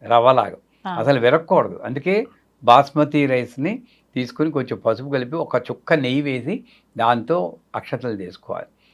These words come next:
Speaker 2: ఓకే.
Speaker 1: నీళ్లు కలిపి చేస్తే అది మెత్తబడిపోయి విరిగిపోతుంది.
Speaker 2: ఆ, అవును గురుగారు.
Speaker 1: విరిగితే దాని ప-, క్షతము కానిది అక్షత.
Speaker 2: హ్మ్.
Speaker 1: అంటే మొ-, విరగంది.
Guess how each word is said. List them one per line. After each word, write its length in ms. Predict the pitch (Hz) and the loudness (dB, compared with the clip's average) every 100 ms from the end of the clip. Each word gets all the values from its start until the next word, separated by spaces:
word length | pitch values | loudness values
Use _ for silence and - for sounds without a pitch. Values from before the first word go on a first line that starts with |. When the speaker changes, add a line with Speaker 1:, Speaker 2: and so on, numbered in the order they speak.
| 220 | -12
Speaker 2:
ఓకే. 100 | 208 | -2
Speaker 1:
నీళ్లు 280 | 151 190 190 | 2 2 0
కలిపి 260 | 180 160 | -2 -4
చేస్తే 320 | 143 147 147 185 | -4 -8 -4 -4
అది 120 | 156 | 0
మెత్తబడిపోయి 580 | 139 131 147 147 143 170 | -2 0 -2 -2 -6 -4
విరిగిపోతుంది. 680 | 147 151 113 92 85 - - | -2 -2 -4 -10 -12 -20 -12
Speaker 2:
ఆ, 320 | 208 196 165 175 | -10 -10 -12 -14
అవును 280 | 185 202 214 | -12 -10 -10
గురుగారు. 400 | 175 160 160 127 | -10 -10 -12 -2
Speaker 1:
విరిగితే 420 | 156 214 226 240 | 0 2 4 6
దాని 220 | 202 185 | 6 4
ప-, 120 | 139 | 2
క్షతము 640 | 156 - - - 131 190 220 | 0 0 -6 0 4 4 4
కానిది 400 | 214 208 240 240 | 6 6 4 2
అక్షత. 340 | 160 - 123 | 2 0 -10
Speaker 2:
హ్మ్. 380 | 92 _ _ 247 | -10 _ _ -4
Speaker 1:
అంటే 140 | 240 | -2
మొ-, 340 | 180 117 120 120 | -4 -2 -4 -4
విరగంది. 600 | 120 120 160 208 208 160 | -2 2 4 4 2 -2